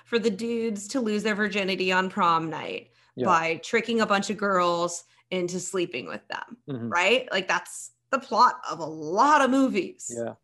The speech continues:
Speaker 1: <laughs> So
Speaker 2: Yeah.
Speaker 1: that's interesting that you point that out. And I did notice that in the book, just, like, all the pop culture references of,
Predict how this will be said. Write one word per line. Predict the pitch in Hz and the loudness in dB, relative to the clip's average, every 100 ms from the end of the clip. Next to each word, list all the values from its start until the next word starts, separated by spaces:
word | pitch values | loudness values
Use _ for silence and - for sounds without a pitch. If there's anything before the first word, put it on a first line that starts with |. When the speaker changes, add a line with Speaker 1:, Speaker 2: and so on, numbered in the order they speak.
| _ - | _ -4
Speaker 1:
<laughs> | 247 - 587 294 - 302 269 339 285 | -2 -6 -14 -16 -10 -6 -4 -4 -4
So | 139 | 0
Speaker 2:
Yeah. | 202 196 196 | 2 2 0
Speaker 1:
that's | 190 - - - - | -4 -4 -16 -6 -2
interesting | 254 240 254 | -2 -2 0
that | 233 | 0
you | 202 | 2
point | 214 | 2
that | 190 | 6
out. | 185 175 | 6 6
And | 170 | 2
I | |
did | 175 180 | -2 0
notice | 180 170 | 0 0
that | 180 170 | -2 -4
in | |
the | 165 | -2
book, | 175 170 | -4 -4
just, | - 180 | -8 -8
like, | 170 | -4
all | 185 | -4
the | 185 | -4
pop | - 175 - | -4 -4 -2
culture | 170 170 185 | -6 -6 -6
references | 180 170 165 160 170 160 156 | -4 -4 -6 -6 -6 -6 -6
of, | 160 | -8